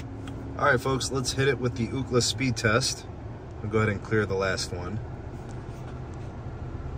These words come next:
And hopefully we get a good showing here from A T and T. Uh, hopefully we're connecting to all elements of the five G plus.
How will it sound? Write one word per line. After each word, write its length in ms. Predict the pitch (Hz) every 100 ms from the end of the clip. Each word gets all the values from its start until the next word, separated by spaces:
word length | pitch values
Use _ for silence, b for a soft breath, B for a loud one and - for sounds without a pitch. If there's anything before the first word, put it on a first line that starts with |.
| - - - - -
And 500 | 98 98 98 95 92
hopefully 360 | - 120 - 120
we 100 | 113
get 140 | 113
a 40 | 104
good 200 | 110 104
showing 400 | - 107 104 101
here 120 | 98
from 200 | - 101
A 160 | 107
T 180 | 104 -
and 140 | 98 -
T. 340 | 110 98 92 - - - - - - -
Uh, 220 | 95 92
hopefully 300 | 95 104 104
we're 140 | 98 92
connecting 440 | 107 101 92 -
to 100 | - -
all 280 | 90 95
elements 460 | 82 101 98 98 -
of 40 |
the 80 | 92
five 300 | - 98 98
G 140 | - 90
plus. 460 | - 110 120 -